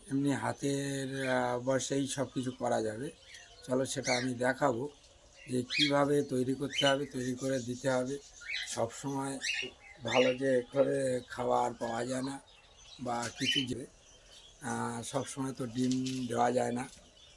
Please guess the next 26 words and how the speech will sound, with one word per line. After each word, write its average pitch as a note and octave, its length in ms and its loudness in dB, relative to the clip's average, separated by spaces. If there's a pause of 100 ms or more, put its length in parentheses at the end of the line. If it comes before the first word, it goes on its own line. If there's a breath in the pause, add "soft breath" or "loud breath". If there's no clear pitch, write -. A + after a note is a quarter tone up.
(100)
অনেক B2 240 -2
সময় B2 260 -4
পাখি B2 460 -6
গরমের A2 400 -6
সময়, A#2+ 340 -6
অতিরিক্ত B2 440 -6
গরমের A#2+ 320 2
সময় A#2+ 280 -4
ডিম A2+ 260 -6
দেওয়া A#2 220 0
যায় A2+ 140 0
না। A#2 140 -6 (440)
তবে A#2 160 2
গরমের C#3 320 0
সময় C#3+ 420 -4
এই D3+ 160 2
টিপসটা D3+ 420 -6
যদি D3 220 -4
আপনারা C3 320 -2
ব্যবহার C3 280 0
করেন, C#3 320 -4 (500)
তাহলে C3+ 180 0
পাখি B2+ 340 -6
অনেকটাই A#2+ 420 -4
সুস্থ - 360 -8
থাকবে, C3+ 440 -2